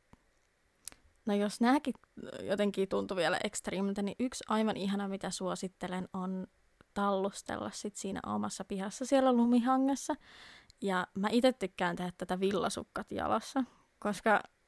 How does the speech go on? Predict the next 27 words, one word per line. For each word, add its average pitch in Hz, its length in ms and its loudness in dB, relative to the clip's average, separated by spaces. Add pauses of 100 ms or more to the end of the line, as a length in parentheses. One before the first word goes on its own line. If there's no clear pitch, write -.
(720)
ää, - 500 -8 (320)
va-, 190 180 0
paljasjaloin 240 680 8
se, 214 220 2 (160)
se 220 240 2
oikeesti, 208 360 0
mulla 214 380 2
on 196 60 4
ainakin 208 220 -2
tosi 202 200 -6
herkät 190 280 -6
paljaat, - 420 -4 (180)
paljaat 202 380 -4 (120)
jalat. 240 300 0 (500)
<laughs> - 540 -6
Jalkapohjat 247 840 2
on 214 120 0
tosi 220 260 -4
herkät, 220 400 -2 (100)
niin 202 420 -4 (840)
mulle 233 200 4
se - 140 -4
käy 202 180 4
aika 202 160 2
nopea 202 320 0
kivuliaaksi, 220 640 -2 (200)
mutta 214 320 -4